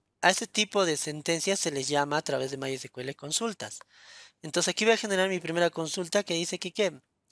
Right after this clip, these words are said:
Básicamente voy a hacer la conexión con mi localhost a través del usuario root,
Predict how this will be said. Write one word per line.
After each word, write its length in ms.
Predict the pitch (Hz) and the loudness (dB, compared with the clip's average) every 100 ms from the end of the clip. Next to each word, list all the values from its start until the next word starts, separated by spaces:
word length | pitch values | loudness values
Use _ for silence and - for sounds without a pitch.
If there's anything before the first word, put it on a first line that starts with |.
| _ _ | _ _
Básicamente 580 | 156 175 202 185 175 196 | 6 6 2 0 0 2
voy 120 | 175 | 2
a 40 | 156 | 2
hacer 320 | - 180 196 | 2 2 0
la 160 | 151 131 | -4 -4
conexión 680 | 135 131 - 202 202 123 _ _ _ _ _ _ _ _ _ _ _ | -6 -6 -2 0 0 -2 _ _ _ _ _ _ _ _ _ _ _
con 160 | 147 139 | -6 -4
mi 120 | 131 | 2
localhost 760 | 170 - 226 214 170 208 - _ _ _ _ _ _ _ _ - | 2 4 4 4 2 2 -2 _ _ _ _ _ _ _ _ -2
a 100 | 135 | 2
través 300 | 147 151 151 | 4 4 2
del 120 | 147 | -2
usuario 420 | 143 160 156 208 | 0 4 4 4
root, 280 | 185 190 233 | 2 0 -2